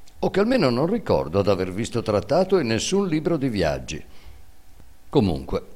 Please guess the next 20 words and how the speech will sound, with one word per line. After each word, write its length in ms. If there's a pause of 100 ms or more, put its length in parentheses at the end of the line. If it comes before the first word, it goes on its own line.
se 220
quanto 380
narrato 500
era 160
già 240
comunemente 840
noto, 560 (280)
faccio 340
osservare 600
che 140
dei 140
viaggiatori 720
possono 460
raccontare 760
le 120
stesse 480
cose 440
d'uno 200
stesso 440
paese, 520